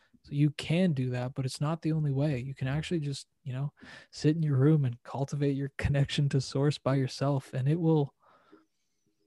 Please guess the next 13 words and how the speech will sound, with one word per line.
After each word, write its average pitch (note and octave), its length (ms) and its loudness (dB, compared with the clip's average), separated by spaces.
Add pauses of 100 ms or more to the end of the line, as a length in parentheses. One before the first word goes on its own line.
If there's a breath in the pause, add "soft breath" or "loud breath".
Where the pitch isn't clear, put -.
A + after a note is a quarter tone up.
(1800)
it D3+ 120 4
can E3 140 4
give C#3+ 200 6
you C3 240 4
all C#3+ 180 4
the C#3 120 4
things D3 280 2
that C#3+ 100 0
the C3+ 60 2
world C3+ 360 4
can C3 140 -4
gives A#2+ 280 -4
you, B2+ 180 -8